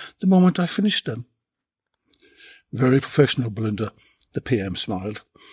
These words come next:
"I wish all my advisors were that frank about their lack of competence. But we've made the decision. Your reputation for getting things done goes before you. The Duchess here has recommended you highly, and from what I've seen of you, I concur. I'm also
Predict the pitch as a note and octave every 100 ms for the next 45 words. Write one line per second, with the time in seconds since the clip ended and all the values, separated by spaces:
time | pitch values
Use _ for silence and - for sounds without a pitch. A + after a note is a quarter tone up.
0 | - - C3+ - D3 D3+ C#3 A#2 G2+ A#2
1 | G#2 G#2+ G#2+ G#2+ - - B2+ B2 - B2
2 | A2+ A2 A#2 G#2+ G#2+ A2 A2 - B2 A2
3 | A2+ F2+ - - - _ - - - -
4 | - E3 D3 C#3+ C3+ A2+ B2 - A2+ G2
5 | - _ - - _ C#3 C#3 F3 C#3+ C#3
6 | C3 B2 B2 B2+ B2 A#2 C3+ A#2+ G#2+ G#2+
7 | B2+ G2 B2+ - - - D#3 C#3+ B2+ C3+
8 | A#2 D#3 C3+ G#2 F2+ - - - _ B2+
9 | A#2 - - - B2 C#3 - - C3 A#2+
10 | D3 D3+ C#3 C#3+ C3+ C3 - F3 B2+ G#2
11 | - - B2+ A#2+ D3+ C#3+ A#2 - E3 C#3
12 | A2+ C#3 A#2+ G#2+ - - B2 B2+ A2+ F#2+
13 | B2 G2+ - _ _ _ - - - -
14 | C#3+ G#3+ - C3